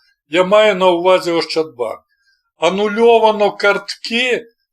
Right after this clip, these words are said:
термін дії яких закінчився до другого лютого дві тисячі двадцять другого року.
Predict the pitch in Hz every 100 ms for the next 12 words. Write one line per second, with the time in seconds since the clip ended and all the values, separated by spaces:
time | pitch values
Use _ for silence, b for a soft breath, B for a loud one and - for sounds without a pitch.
0 | _ - 202 233 233 233 180 202 196 185
1 | 175 208 202 175 175 214 214 - 190 -
2 | 190 175 - 180 202 202 170 - _ _
3 | _ _ _ - 185 214 202 185 175 214
4 | 220 214 180 180 180 190 196 - 175 160
5 | 175 175 151 160 160 151 127 110 - 95